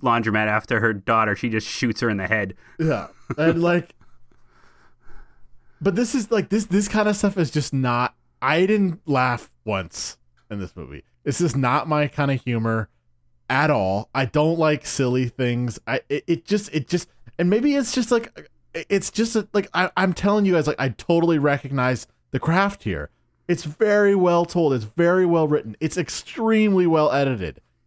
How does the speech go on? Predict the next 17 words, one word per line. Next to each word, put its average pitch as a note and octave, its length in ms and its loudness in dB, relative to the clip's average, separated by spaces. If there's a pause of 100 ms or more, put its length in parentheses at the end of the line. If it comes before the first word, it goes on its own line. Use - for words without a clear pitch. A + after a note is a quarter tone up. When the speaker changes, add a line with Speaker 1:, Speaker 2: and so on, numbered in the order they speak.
(220)
Speaker 2:
I F3+ 120 0
even, A#3+ 280 0
like, F#3 220 0
kinda F3+ 260 2
like F#3 200 2
the F#3+ 100 2
way F3+ 160 4
it's F3 120 0
shot, F#3 420 0
sort F3 180 2
of. F3+ 260 -2 (300)
Um, C3+ 480 0 (560)
I D3+ 60 -2
love D#3+ 280 2
the, E3+ 80 2
like, D3+ 340 0 (440)
uh, A2 260 -4